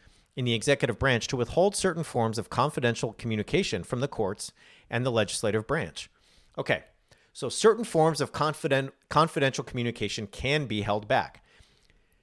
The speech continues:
The argument that somebody could make is that there are times when the president's communications should not be public, and they should not even be shared with, uh, the legislative branch, people in Congress, people in the Senate, blah, blah, blah,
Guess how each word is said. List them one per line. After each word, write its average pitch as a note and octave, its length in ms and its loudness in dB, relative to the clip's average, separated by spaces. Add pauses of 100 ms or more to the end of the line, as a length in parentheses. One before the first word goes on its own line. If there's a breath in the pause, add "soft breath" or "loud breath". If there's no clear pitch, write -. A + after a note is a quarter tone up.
(120)
The C#3+ 140 2
argument F3+ 500 8 (100)
that C3 300 2
somebody D3 320 4
could A2 240 -2
make C#3 480 0
is B2+ 140 -4
that C3+ 140 0
there C#3+ 140 8
are D3+ 140 10
times D3+ 400 0
when B2 120 -2
the A#2 80 -2
president's C3 680 0 (160)
communications A#2+ 880 -2
should B2+ 300 -2
not B2+ 260 4
be A2+ 160 -4
public, A2 560 -2 (220 soft breath)
and C#3+ 100 -2
they D3 60 0
should C#3 220 0
not D#3 180 10
even D3 240 0
be A2+ 100 -4
shared G#2+ 400 0
with, G#2+ 320 0 (500 soft breath)
uh, A2+ 440 4
the A#2+ 80 0
legislative A2+ 560 0
branch, A2 440 0 (920)
people A#2+ 240 -2
in G#2+ 80 -2
Congress, A#2 440 0
people A2 300 -4
in G#2 100 -2
the G2 60 -4
Senate, A2+ 380 -2
blah, G#2+ 160 0
blah, G2 160 0
blah, E2+ 220 -8